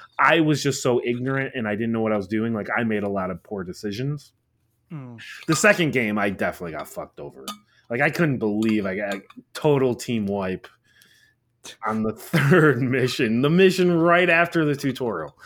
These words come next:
Speaker 1: Jesus, that, that, that pissed me off.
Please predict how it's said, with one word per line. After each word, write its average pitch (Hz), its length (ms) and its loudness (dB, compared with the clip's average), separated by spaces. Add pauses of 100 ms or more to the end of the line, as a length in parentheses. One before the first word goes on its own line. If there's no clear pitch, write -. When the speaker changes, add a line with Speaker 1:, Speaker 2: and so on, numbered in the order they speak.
(400)
Speaker 1:
Jesus, - 720 -10
that, 78 300 -16
that, - 200 -14 (280)
that 82 200 -8
pissed - 280 -18
me 80 80 -18
off. - 260 -20